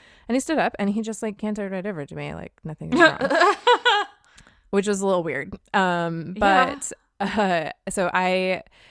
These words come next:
Speaker 1: took him out of the pasture and I'm like, "Well, shit, what am I gonna do with him?" 'Cause, you know, he's been doing so well. I never made any plans for what to do if he ever didn't.
Speaker 2: Mm-hmm.
Speaker 1: So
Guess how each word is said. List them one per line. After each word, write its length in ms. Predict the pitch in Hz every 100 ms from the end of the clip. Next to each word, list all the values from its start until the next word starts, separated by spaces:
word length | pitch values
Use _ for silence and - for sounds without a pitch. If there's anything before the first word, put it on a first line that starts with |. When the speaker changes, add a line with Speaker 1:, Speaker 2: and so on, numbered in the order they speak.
| _ -
Speaker 1:
took 160 | 247
him 140 | 311 208
out 360 | 165 175 - -
of 420 | 180 175 170 170
the 260 | 185 180 175
pasture 560 | 180 165 - 156 165 -
and 100 | 160
I'm 80 | 165
like, 220 | 165 -
"Well, 580 | 185 185 180 175 170 -
shit, 340 | - - 214 170
what 120 | 165
am 80 | 175
I 60 |
gonna 180 | 185 185
do 140 | 175 220
with 140 | 151
him?" 360 | - - 202 202
'Cause, 340 | - 185 196 208 _
you 140 | 202 208
know, 200 | 160 147 - _ - -
he's 320 | - 220 208
been 120 | 220
doing 180 | 233 233
so 140 | 208 175
well. 600 | 175 196 170 165 151 151
I 100 | -
never 580 | 170 196 226 220 214 202 -
made 200 | 175 180
any 380 | 190 180 165 160 _
plans 580 | - 160 147 170 214 233
for 180 | - 220
what 240 | 202 190 -
to 180 | 208 180 175
do 500 | - 165 175 175 170
if 140 | 165 -
he 120 | 165
ever 200 | 160 147
didn't. 640 | - - 311 466 - - _ _ -
Speaker 2:
Mm-hmm. 420 | 202 190 170 170 185 _ _ _
Speaker 1:
So 680 | - - 214 214 208 202